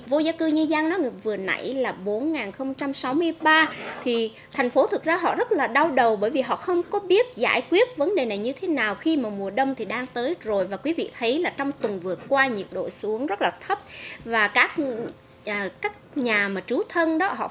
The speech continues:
phải mở cửa sớm để cho những người vô gia cư vào ở. Và thành phố họ nói là các nghị viên họ cho biết là họ biết cái,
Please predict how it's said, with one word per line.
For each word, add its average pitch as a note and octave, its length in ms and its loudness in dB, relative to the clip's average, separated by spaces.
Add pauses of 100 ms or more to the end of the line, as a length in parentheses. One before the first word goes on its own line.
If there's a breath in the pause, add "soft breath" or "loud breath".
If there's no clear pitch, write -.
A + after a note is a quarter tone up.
phải F#3 120 -6
mở G3 480 -6
cửa A3+ 260 -4
sớm B3+ 460 0 (100)
để D#3 180 0
cho C4 100 -4
những A3+ 240 -6
người A3 140 -2
vô A3+ 140 -4
gia C#4 180 -4
cư D4 220 -4
vào G#3+ 220 -4
ở. A3 320 -4 (680 loud breath)
Và A3+ 380 2 (500 loud breath)
thành B3+ 200 2
phố C#4+ 460 8
họ B3 300 2
nói A3+ 560 2
là G3 460 2 (200)
các A4+ 140 4
nghị B3+ 140 6
viên D#4 200 2
họ C#4+ 140 -2
cho C#4 160 0
biết C#4+ 280 -2
là G3 360 -2 (340 loud breath)
họ A#3 160 2
biết D#4+ 340 2
cái, G#4 100 0